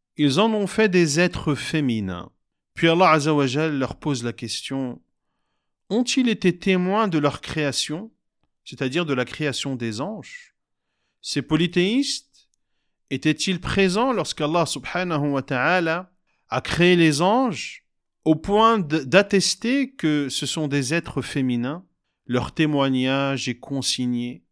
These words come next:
et ils auront à en répondre. Également, la personne aura à répondre de ses engagements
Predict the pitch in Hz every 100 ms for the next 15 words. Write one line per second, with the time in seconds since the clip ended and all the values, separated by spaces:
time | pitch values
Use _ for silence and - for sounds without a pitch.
0 | _ _ _ 131 135 131 123 110 123 139
1 | 117 120 117 - 98 110 101 104 95 107
2 | 90 95 - _ _ _ _ - 151 165
3 | 160 165 185 180 143 _ _ _ _ _
4 | _ _ _ _ 110 113 143 - 175 160
5 | 143 165 147 143 135 160 180 165 113 101
6 | _ _ _ _ 113 104 139 147 147 139
7 | - - 127 113 156 156 127 104 104 98
8 | 92